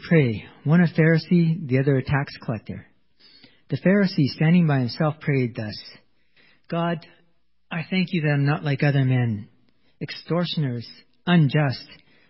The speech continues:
adulterers, even like this tax collector. I fast twice a week.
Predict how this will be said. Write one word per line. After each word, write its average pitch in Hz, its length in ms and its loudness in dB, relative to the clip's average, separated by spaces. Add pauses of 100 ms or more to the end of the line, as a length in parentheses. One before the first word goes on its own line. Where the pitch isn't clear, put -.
adulterers, 143 720 0 (920)
even 180 240 -6
like 143 160 -8
this - 220 -6
tax 143 320 -8
collector. 113 460 -10 (1600)
I 147 120 0
fast 180 460 -4
twice 190 280 -2
a 160 60 -4
week. 160 280 -2